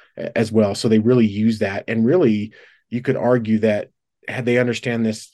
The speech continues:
earlier, which it also, also plays out in eighteen sixty-two at Antietam, same thing. McClellan has this wonderful logistics machine.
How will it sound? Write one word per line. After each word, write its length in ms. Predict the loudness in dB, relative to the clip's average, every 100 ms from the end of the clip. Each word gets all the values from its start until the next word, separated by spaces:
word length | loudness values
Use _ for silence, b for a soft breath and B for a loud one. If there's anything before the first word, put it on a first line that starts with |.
| -4
earlier, 320 | -2 0 0
which 180 | -2 -4
it 60 |
also, 260 | -6 -6 -8
also 280 | -8 -8 -10
plays 320 | -6 -6 -4
out 180 | -6 -6
in 80 |
eighteen 280 | -8 -8 -10
sixty-two 540 | -12 -14 -16 -8 0 2
at 60 |
Antietam, 460 | 2 -2 -2 -2 0
same 220 | -2 -4
thing. 340 | 0 0 0 B B _
McClellan 640 | -6 0 2 4 4 2 B B
has 200 | -2 -2
this 200 | -2 -4
wonderful 760 | -2 2 2 4 2 0 -2 -2
logistics 560 | -2 -4 -8 -8 -12 -8
machine. 520 | -6 0 2 2